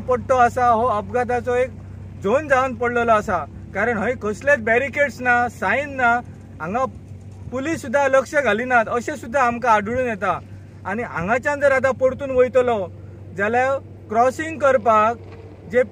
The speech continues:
जे लोक पेडण्या बाजारान वयतले जाल्यार तांकां सुद्धा पर्यायी मार्गच ना आसा. सो अशा हालाकीन आमी पेडण्याचे लोक जे स्थानीक आसात हे हाल अपेक्षा आमी स्वता करतात.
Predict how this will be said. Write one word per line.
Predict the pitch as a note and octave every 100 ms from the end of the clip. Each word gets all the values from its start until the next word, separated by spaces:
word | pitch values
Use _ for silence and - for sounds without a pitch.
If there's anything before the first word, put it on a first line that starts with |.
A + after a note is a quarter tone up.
| F#3 F#3+ D#3+
जे | C4+
लोक | C4+ B3 A#3+ -
पेडण्या | A3+ B3 C4
बाजारान | F#3 F3+ A#3+ C#4+ C#4
वयतले | B3+ A#3 A#3+ A#3
जाल्यार | A#3+ A#3+ A#3+
तांकां | A#3+ B3 C4+
सुद्धा | A#3 B3 A3+
पर्यायी | A3+ A#3+ B3
मार्गच | B3 F3+ F#3+ C4 C#4+
ना | C4
आसा. | A#3+ A3 G#3+ F3 D#3 - - -
सो | -
अशा | A3 C#4 C4+ -
हालाकीन | F3 G#3+ C#4+ - D4+ D4 - - -
आमी | F#3+ A3+
पेडण्याचे | C#4 A#3+ B3+ C4+ C#4 C#4 C4
लोक | C4 C4+ C#4 - - -
जे | - B3
स्थानीक | - F#3 A3+ D4+
आसात | C4+ A3 B3+ B3 - - -
हे | G#3+
हाल | G3+ - A#3+ D4
अपेक्षा | C4+ C#4 B3 B3+
आमी | G#3 A3+ D4+
स्वता | B3 A#3 C#4
करतात. | B3+ A#3+ A#3 A3+